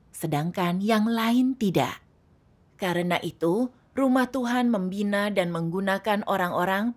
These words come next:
berdasarkan apakah mereka mengejar kebenaran dan berdasarkan kepribadian mereka.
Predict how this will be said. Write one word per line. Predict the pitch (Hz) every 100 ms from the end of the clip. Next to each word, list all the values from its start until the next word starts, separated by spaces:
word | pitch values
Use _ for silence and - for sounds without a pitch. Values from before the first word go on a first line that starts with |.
| -
berdasarkan | 170 160 - 190 185 214 196 196 -
apakah | 254 262 247 269
mereka | 247 214 202 202
mengejar | 190 196 220 226 214
kebenaran | 220 196 190 185 185 180 185 - -
dan | 175 165
berdasarkan | 170 175 170 208 190 - 185 180
kepribadian | - 214 208 208 208 262 208 151
mereka. | 165 180 175 - 147 123